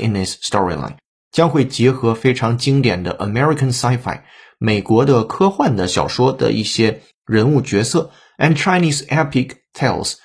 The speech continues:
关键词叫epic，E P I C，epic。这个词，它的词形有两种，做名词可以表示叙事诗或者是史诗、史诗般的电影、书籍；做形容词可以表示史诗般的、宏大的。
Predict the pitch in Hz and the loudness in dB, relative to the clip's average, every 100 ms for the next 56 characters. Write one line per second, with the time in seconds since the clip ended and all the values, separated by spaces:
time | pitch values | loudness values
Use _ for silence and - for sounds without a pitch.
0 | _ - 131 127 117 - 107 107 - - | _ 0 2 4 0 0 0 0 0 -2
1 | 139 139 - - - _ _ _ 135 143 | -2 0 -4 -8 -18 _ _ _ 2 2
2 | - - - - 117 120 - _ 107 107 | 0 -8 -10 0 2 2 -4 _ -2 -2
3 | 107 - - 131 - _ _ _ 123 123 | -4 -6 -2 -2 -2 _ _ _ -4 -2
4 | - - _ _ - 214 156 - 123 123 | -4 -6 _ _ 0 0 2 0 -2 -2
5 | 143 147 139 127 160 165 113 98 147 - | 0 0 0 -2 0 0 0 0 -2 -4
6 | - _ _ _ 185 147 143 165 143 139 | -6 _ _ _ 2 4 4 2 0 2
7 | 139 135 87 - 113 - 147 - 123 110 | 2 2 0 -2 -4 0 0 0 -2 -2
8 | - 139 131 113 110 117 - 87 76 - | 0 0 2 0 -2 -4 -4 -4 -4 0
9 | 151 151 - - - 98 123 123 127 113 | 2 0 -4 -10 -6 -4 -2 0 0 0
10 | 135 123 107 90 92 - - 139 135 113 | 0 2 0 -2 -6 -10 0 2 4 2
11 | - - _ - 127 127 143 143 123 117 | 0 -2 _ -2 0 2 2 2 -2 -2
12 | 117 113 82 - 104 92 110 120 131 143 | 0 0 -2 -2 -4 -2 -2 0 2 2
13 | 104 - _ - 107 120 139 151 107 92 | 0 -4 _ -8 -2 0 2 0 0 -4